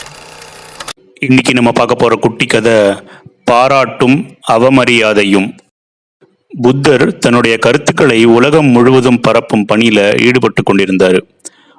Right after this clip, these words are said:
அவர் செல்லும் இடமெல்லாமே கூட்டம் அலையலையாக கூடியது. ஒரு சிலர் அவரது கருத்துக்களை ஏற்றுக்கொண்டாங்க. இன்னும் சிலர் அவரது கருத்தை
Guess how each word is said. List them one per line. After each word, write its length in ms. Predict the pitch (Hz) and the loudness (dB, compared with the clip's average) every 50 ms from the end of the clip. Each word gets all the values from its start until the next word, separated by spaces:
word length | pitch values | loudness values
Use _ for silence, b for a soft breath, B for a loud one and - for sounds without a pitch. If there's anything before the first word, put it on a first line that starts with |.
| B _ | B _
அவர் 300 | - - 113 110 110 107 | -4 0 2 2 2 0
செல்லும் 400 | - - 123 120 127 143 135 127 | 0 0 0 0 0 0 2 2
இடமெல்லாமே 800 | 113 107 110 127 127 131 123 113 107 104 104 101 98 98 101 101 110 - _ _ | 2 2 2 2 2 2 2 2 2 2 2 2 0 0 0 -2 -4 -8 _ _
கூட்டம் 520 | - 135 139 139 131 - 117 117 127 - | 0 0 0 2 0 -2 -2 -2 -2 -2
அலையலையாக 840 | 135 113 117 127 131 131 123 120 117 113 113 110 104 113 107 110 | 0 0 0 0 0 0 0 0 0 2 2 2 2 0 -2 -2
கூடியது. 600 | - - 117 113 113 107 104 98 92 98 - - - - - - B B B B B B B _ | 0 0 0 0 2 0 0 0 -2 -4 -6 -6 -8 -14 -14 -14 B B B B B B B _
ஒரு 200 | 131 131 127 - | 0 2 2 2
சிலர் 520 | - 139 123 131 127 117 104 113 - - | 2 2 2 2 2 0 -2 -4 -6 -8
அவரது 460 | _ 202 135 117 120 117 113 101 107 - | _ 0 2 2 2 2 2 0 0 0
கருத்துக்களை 640 | - 113 117 127 - - - - 110 104 107 107 | 0 0 0 0 -2 -4 -2 -2 0 0 0 0
ஏற்றுக்கொண்டாங்க. 880 | 110 - - 110 113 113 - 117 107 - 101 101 98 98 98 95 92 95 - - B B B B B B _ _ | 0 0 0 -2 -2 -2 -4 -2 -2 -2 -2 0 0 0 0 0 0 -2 -2 -4 B B B B B B _ _
இன்னும் 340 | - 123 123 139 139 123 113 | -2 2 2 4 2 2 0
சிலர் 500 | - 117 110 113 113 120 - - _ _ _ | 0 0 0 0 0 -2 -4 -8 _ _ _
அவரது 440 | - 120 110 117 113 110 101 101 | -4 0 2 2 2 2 0 0
கருத்தை 600 | 95 107 104 117 120 120 - - 107 107 117 - | 0 0 0 0 -2 -2 -2 -2 -2 -2 -2 -4